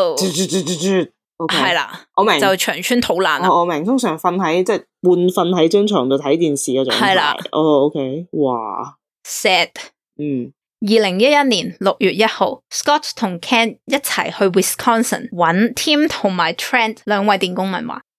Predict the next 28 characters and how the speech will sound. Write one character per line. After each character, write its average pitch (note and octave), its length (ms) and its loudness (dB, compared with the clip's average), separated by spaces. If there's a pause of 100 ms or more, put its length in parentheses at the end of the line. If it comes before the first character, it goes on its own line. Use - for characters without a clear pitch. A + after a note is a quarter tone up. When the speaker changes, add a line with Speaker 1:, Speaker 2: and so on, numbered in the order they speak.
(120)
Speaker 2:
明 G3 200 4
面 A3+ 140 4
上 B3 220 0
佢 A3+ 140 4
係 G#3 160 0
同 F3 360 -12
佢 - 120 0
哋 G#3+ 140 0
兩 G3+ 160 2
個 G#3+ 80 4
講 G#3 240 0
話， G#3 200 2
「哦， A#3 220 4
我 A#3 60 2
哋 A3+ 100 4
都 D#4 100 2
係 C#4 260 0
循 E3+ 240 -2
例 E3+ 40 -2
問 F3+ 420 2
多 A3+ 140 2
次 - 220 -4
嘅 E3+ 180 -4
啫。」 - 120 -2 (360)
Speaker 1:
嗯。 D3+ 300 -8 (200)
Speaker 2:
Tim D#4 320 -4
初 D4 240 4
時 G#3+ 160 -4